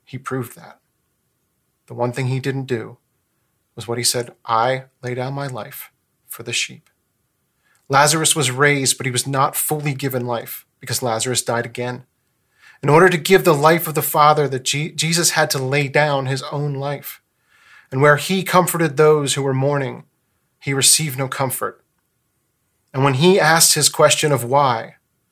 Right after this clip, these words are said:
when he cried out, "My God, my God, why have you forsaken me?" the only answer he received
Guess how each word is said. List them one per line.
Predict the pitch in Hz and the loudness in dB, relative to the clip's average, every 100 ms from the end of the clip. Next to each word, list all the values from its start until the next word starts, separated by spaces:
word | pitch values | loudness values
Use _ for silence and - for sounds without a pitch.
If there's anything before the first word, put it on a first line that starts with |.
| _ _ _ _ - | _ _ _ _ -4
when | 131 | 2
he | 180 170 - | 2 2 -6
cried | - 185 175 175 165 | -2 4 6 6 6
out, | 156 143 | 6 6
"My | 147 143 | 2 2
God, | 139 147 160 156 | 4 6 6 4
my | 160 156 | 2 0
God, | 127 143 135 135 | 0 2 2 2
why | 127 135 151 | 0 2 2
have | 156 156 | 0 -4
you | 151 | -8
forsaken | - 156 - 143 135 131 | -4 0 2 2 -2 -4
me?" | 120 123 127 _ _ _ _ _ _ _ _ _ _ _ | -6 -8 -12 _ _ _ _ _ _ _ _ _ _ _
the | 143 | -6
only | 139 151 160 | -2 0 -2
answer | 143 143 - 127 | -2 -2 -2 -4
he | 143 | -8
received | 135 127 - 127 120 135 - | -8 -6 -6 -8 -16 -20 -20